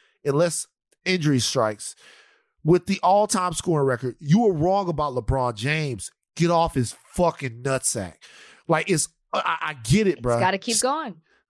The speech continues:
Speaker 1: I don't
Speaker 2: Gotta
Speaker 1: like
Speaker 2: keep
Speaker 1: it.
Speaker 2: going. Do you think that there's a point where people like Skip or maybe Stephen A, it's, like, time to hang it up because you've done it for so long, it just gets to the point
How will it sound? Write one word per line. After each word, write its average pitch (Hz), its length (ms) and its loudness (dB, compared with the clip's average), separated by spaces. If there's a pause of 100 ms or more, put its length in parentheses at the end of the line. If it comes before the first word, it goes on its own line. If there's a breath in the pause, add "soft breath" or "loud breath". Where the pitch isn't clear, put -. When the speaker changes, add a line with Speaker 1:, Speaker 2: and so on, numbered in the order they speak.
(360)
Speaker 1:
I 117 120 0
don't 123 80 2
Speaker 2:
Gotta 175 140 4
Speaker 1:
like 143 60 -4
Speaker 2:
keep 277 80 -6
Speaker 1:
it. 302 40 -2
Speaker 2:
going. 294 120 -4 (280 loud breath)
Do 302 100 -2
you 381 320 4
think 285 240 -2
that 277 140 -2
there's 240 180 2
a 226 80 0
point 220 460 -2
where 180 500 0
people 214 380 -2
like 180 240 0
Skip 165 500 -6 (100)
or 180 60 -4
maybe 180 260 -6
Stephen 170 460 -8
A, 156 340 -8 (120)
it's, 175 180 -8
like, 170 220 -2 (280)
time 180 380 -2
to 175 60 -8
hang 170 240 -8
it 160 100 -6
up 160 260 -6 (120)
because 160 520 -6
you've 165 220 -14
done 180 180 0
it 160 100 -8
for - 160 -14
so 180 380 2
long, 170 540 0
it 165 80 -6
just 160 220 -10
gets 175 240 -8
to - 80 -12
the 170 80 -10
point 160 460 -10